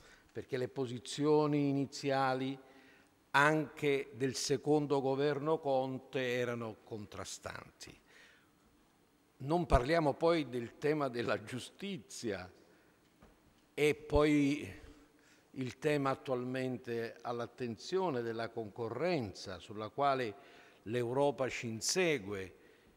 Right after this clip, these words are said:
il tema della digitalizzazione della pubblica amministrazione, della semplificazione e così via.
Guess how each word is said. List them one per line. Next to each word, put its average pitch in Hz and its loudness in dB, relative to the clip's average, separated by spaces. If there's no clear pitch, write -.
il 147 -6
tema 175 6
della 147 2
digitalizzazione 139 -2
della 135 0
pubblica 131 -4
amministrazione, 135 0
della 127 -2
semplificazione 139 -4
e 107 -10
così 101 -12
via. 90 -10